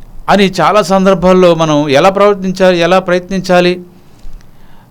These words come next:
ఎలా ప్రవర్తించాలి అని కూడా ఒక్కొక్కసారి మనకు ప్రశ్నగా కనిపిస్తుంటుంది. అయితే రోమిలికి రాసిన పత్రికలో కూడా ఓ మాట రాయబడుతుంది,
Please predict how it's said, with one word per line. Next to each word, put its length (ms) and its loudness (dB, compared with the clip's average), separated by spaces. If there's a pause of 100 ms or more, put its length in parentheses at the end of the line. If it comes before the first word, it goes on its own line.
ఎలా 200 2
ప్రవర్తించాలి 880 2
అని 160 0
కూడా 480 2 (680)
ఒక్కొక్కసారి 640 0
మనకు 580 -2 (520)
ప్రశ్నగా 580 -4 (380)
కనిపిస్తుంటుంది. 720 -6 (160)
అయితే 340 -2 (1600)
రోమిలికి 380 4
రాసిన 280 2
పత్రికలో 460 2
కూడా 480 2 (760)
ఓ 40 2
మాట 240 0
రాయబడుతుంది, 640 -2